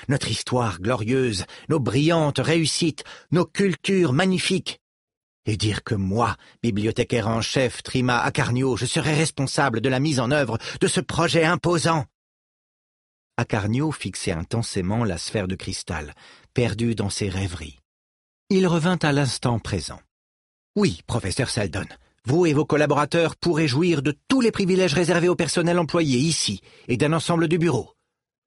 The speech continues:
Il reposa sur la table la sphère de cristal et, dans une grande envolée de robes, regagna son bureau. Cela nécessitera bien sûr quelques efforts pour convaincre le Conseil, mais je suis certain d'y parvenir.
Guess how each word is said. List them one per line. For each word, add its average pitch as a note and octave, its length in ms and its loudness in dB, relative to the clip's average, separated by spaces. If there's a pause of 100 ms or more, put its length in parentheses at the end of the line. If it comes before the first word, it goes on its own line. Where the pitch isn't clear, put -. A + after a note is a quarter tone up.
(140)
Il D3 120 4
reposa A2 380 -2
sur - 160 -6
la F2+ 80 -2
table A2 280 0
la F#2 100 -2
sphère G#2+ 280 -2
de F#2+ 80 -4
cristal A#2 540 -2 (300)
et, A#2 80 0
dans B2+ 100 2
une A2+ 220 0
grande D3 360 0
envolée G#2 380 0
de E2+ 80 -6
robes, G2+ 380 -2 (260)
regagna D3+ 540 2
son D#3 180 -2
bureau. G#2+ 400 -2 (640)
Cela B2 300 2
nécessitera B2+ 560 0
bien A2 160 0
sûr - 180 -2
quelques A#2+ 320 -4
efforts C#3 340 0
pour A2 200 -6
convaincre B2+ 420 0
le C3+ 100 0
Conseil, E3 380 0 (300)
mais G#2+ 100 0
je F2+ 100 -2
suis - 200 -6
certain - 320 -2
d'y F2 100 -4
parvenir. F#2 560 -2